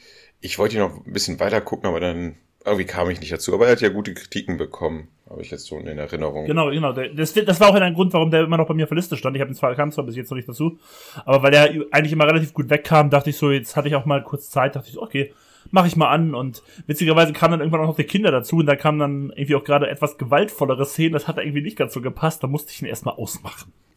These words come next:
Speaker 1: Zeigt doch, dass du ein guter Vater bist. Du hast deine Kinder nicht rausgeschickt, sondern hast einen Film angehalten. Wunderbar. Der Preis geht an dich dieses Jahr. Ähm,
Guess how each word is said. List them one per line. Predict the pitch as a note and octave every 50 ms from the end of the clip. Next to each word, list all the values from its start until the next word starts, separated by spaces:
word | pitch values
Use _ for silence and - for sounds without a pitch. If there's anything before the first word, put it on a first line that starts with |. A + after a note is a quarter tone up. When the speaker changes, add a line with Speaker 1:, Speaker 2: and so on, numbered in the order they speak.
| - - -
Speaker 1:
Zeigt | - - - - -
doch, | F#2+
dass | - G2 - -
du | G2
ein | F2
guter | F2+ - F#2+ F#2
Vater | - D3+ F#3 E3
bist. | A2+ G2 E2+ - - - - - - D#3+ - - - F#3+ - - -
Du | G3+ F3+ E3+
hast | D#3+ -
deine | G#3+ A3 G#3+
Kinder | - F3 E3+ F3+
nicht | C3+ A2 A2+
rausgeschickt, | G#2 G2+ G2+ - G2 F#2+ - -
sondern | - - F2 F2 F2
hast | F2 -
einen | A2+ G#2
Film | - - D#2+ E2+
angehalten. | D#2 D#2+ D2+ D2+ D#2 D2+ D2 D#2+ E2
Wunderbar. | F2+ A2+ C#3 C#3 C#3 C3+ C#3 C#3+ G#2 - - - - - - D3 - - - -
Der | D#3 F#2+ E2+
Preis | - - G#2+ G2+ G#2+ - -
geht | G#2+ -
an | - G2+
dich | F#2 A#2 - -
dieses | - D#2+ D2 D#2 D2 - -
Jahr. | D2 C#2 C2+ C2 - - - - - - - - - - - - _ _ _ -
Ähm, | - F#2+ F#2 F2+ F2+ F2 F2+ E2 E2 E2 -